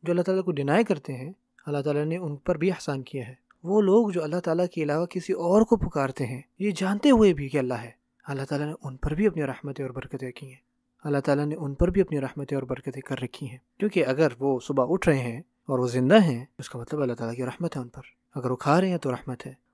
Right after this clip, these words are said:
उनका दिल धड़कना ना अल्लाह ताला की तरफ से रहमत है, उनका पानी आराम से पी लेना,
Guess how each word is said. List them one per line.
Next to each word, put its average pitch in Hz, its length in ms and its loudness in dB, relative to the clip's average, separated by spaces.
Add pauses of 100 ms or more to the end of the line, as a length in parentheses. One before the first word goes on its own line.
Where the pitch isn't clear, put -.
उनका 170 280 -2
दिल 190 200 4
धड़कना 156 420 0
ना 147 160 -4
अल्लाह 139 180 -2
ताला 196 180 0
की - 100 -6
तरफ 131 180 -4
से 127 60 -8
रहमत 127 340 -6
है, 131 100 -12 (1600)
उनका 143 240 -4
पानी 160 320 2
आराम 143 260 4
से 156 120 -10
पी 175 140 -4
लेना, 143 340 -2